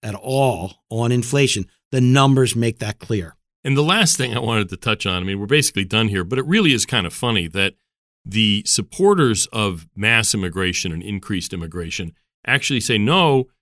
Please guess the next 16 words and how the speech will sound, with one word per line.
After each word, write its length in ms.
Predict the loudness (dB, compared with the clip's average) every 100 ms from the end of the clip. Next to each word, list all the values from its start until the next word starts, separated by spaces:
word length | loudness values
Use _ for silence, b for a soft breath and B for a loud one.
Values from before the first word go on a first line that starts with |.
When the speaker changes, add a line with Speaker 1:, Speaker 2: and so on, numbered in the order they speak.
| _ _
Speaker 2:
immigration 540 | 2 2 4 2 2
doesn't 280 | 0 -2 -4
cut 280 | -4 -2 0
the 100 | 0
wages 460 | 0 0 -2 -6 -8
of 100 | -12
the 60 |
poor. 240 | -8 -4 0
It 60 |
actually 340 | 0 0 2 4
increases 600 | 4 4 2 2 -2 -4
the 80 |
wages 380 | -4 -4 -4 -8
of 140 | -8 -6
Americans." 500 | -4 -4 -6 -10 -10
So 340 | -2 2 2